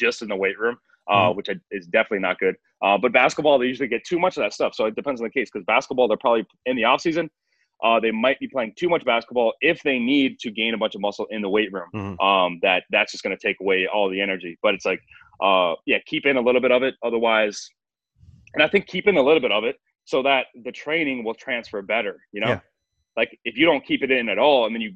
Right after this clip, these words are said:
Speaker 1: you gain all this, like, I guess, unnatural mass or unnatural strength that is not coordinated well with the sport movements,
Speaker 2: Mm.
Speaker 1: um, I think you're just gonna lose it when you get there, 'cause your body's like, "I don't know what to do with this. Let me just get rid of all this muscle mass. It's not helping me. It's not helping me jump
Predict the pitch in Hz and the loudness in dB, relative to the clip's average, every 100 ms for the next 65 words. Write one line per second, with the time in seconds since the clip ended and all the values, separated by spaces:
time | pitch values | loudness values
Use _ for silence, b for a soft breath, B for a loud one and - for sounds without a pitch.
0 | _ 120 107 123 120 123 127 - 117 101 | _ -10 -2 0 2 2 0 0 -2 -2
1 | - 113 110 - 127 113 104 110 123 98 | -6 -6 -6 -4 -4 0 -2 -2 -4 -6
2 | 95 107 101 - 104 104 113 110 107 - | -2 -2 -2 -6 -12 -8 -4 -2 -4 -4
3 | 92 - 123 101 - 98 101 98 110 110 | -10 -2 0 0 -4 -6 -6 -4 0 0
4 | - _ _ - 135 131 120 113 101 101 | -2 _ _ -4 2 2 2 0 0 0
5 | 113 104 98 117 - 104 - 95 104 131 | 2 2 2 0 -2 -12 -6 -4 -2 -2
6 | 101 95 - _ 107 104 92 82 73 _ | -2 -8 -14 _ -8 0 0 0 -4 _
7 | _ _ _ _ _ _ - - 165 131 | _ _ _ _ _ _ -10 -4 0 0
8 | - 110 104 156 117 - 117 110 104 - | 0 0 2 2 2 -4 -6 -2 0 0
9 | 92 95 120 101 - 101 110 117 101 92 | 0 -4 -8 -12 -6 2 4 4 2 0
10 | 98 110 110 107 110 113 95 101 104 101 | 0 2 0 0 0 2 0 -2 -4 -4
11 | 95 95 95 104 92 92 90 92 90 87 | -4 -4 -2 0 2 2 2 -2 -6 -6
12 | 80 - - _ 104 98 90 95 90 85 | -8 -8 -16 _ -2 2 0 0 -2 -4
13 | 98 120 120 113 110 101 92 107 107 | 0 2 4 2 2 0 2 2 2